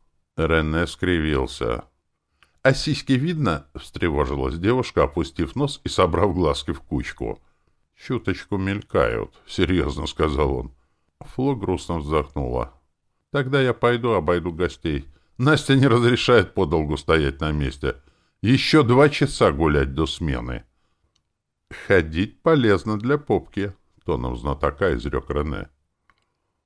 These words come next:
Девушка придавила его тяжелым взглядом и, задрав носик, пошагала к покерному столу. Я посмотрел ей вслед и заметил небрежно:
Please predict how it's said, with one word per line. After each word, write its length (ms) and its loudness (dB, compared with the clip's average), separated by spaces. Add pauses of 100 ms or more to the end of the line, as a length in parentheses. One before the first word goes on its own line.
Девушка 560 -2
придавила 640 -2
его 200 -4
тяжелым 560 -6
взглядом 640 -6 (100)
и, 120 -2
задрав 500 4
носик, 420 0
пошагала 580 2
к 100 -20
покерному 640 -2
столу. 560 0 (520)
Я 220 -2
посмотрел 680 -6
ей 180 -6
вслед 420 -8
и 60 -2
заметил 540 -2
небрежно: 680 -2